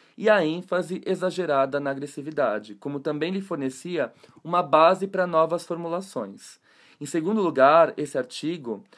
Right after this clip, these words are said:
contém uma condição indispensável de todas as novas teorias da Klein, novas concepções científicas, de fato, né?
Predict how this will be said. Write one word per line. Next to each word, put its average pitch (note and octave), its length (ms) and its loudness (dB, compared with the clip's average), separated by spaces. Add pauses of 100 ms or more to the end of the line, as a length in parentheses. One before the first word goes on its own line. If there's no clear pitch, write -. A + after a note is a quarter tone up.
(300)
contém D3+ 680 -2 (560)
uma C#3+ 160 2
condição E3 440 -4
indispensável D3+ 1160 0 (180)
de C3+ 120 -10
todas G3+ 520 4
as F3+ 140 0
novas D3 380 2
teorias C3 440 0
da B2+ 120 -2
Klein, F#2+ 420 -6 (320)
novas D#3 420 4
concepções D3+ 600 -8
científicas, A#2 760 -10
de C3 100 -12
fato, - 560 -4 (260)
né? B2+ 300 0